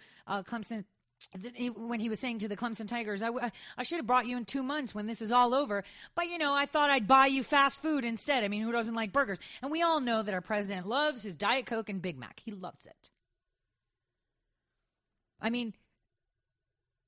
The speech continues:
listen. If anything you do this year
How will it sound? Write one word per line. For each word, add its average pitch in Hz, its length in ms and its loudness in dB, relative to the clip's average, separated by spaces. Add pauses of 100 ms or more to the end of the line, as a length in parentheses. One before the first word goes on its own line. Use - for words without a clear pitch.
listen. 254 500 0 (1160)
If 262 220 -4
anything 233 640 -2 (1600)
you 233 240 2
do 214 440 4
this 214 340 -2
year 196 340 0